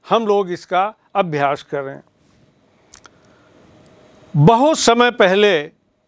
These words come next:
एक मनुष्य ने अकस्मात दो पत्थरों को इकट्ठा कर रगड़ा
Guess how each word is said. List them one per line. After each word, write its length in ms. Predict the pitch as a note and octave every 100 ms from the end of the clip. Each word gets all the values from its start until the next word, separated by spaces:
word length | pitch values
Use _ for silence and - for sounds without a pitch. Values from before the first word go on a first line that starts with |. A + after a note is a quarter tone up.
| _
एक 240 | G3 A#3 -
मनुष्य 500 | F3+ F#3 A3+ - F3+
ने 240 | D3+ D3 - _ _ _ _ _ _ _ _ _ _ _ _ -
अकस्मात 760 | F#3+ G3 A#3 - G#3+ A#3 C4
दो 400 | A3 C3+ E3+ B3+
पत्थरों 640 | B3+ - F#3 _ E3 F#3+ G3+
को 220 | A3 G#3
इकट्ठा 560 | F3+ - D3 - E3 E3+
कर 300 | - F3+ G3
रगड़ा 500 | D3 A#2+ B2 A#2+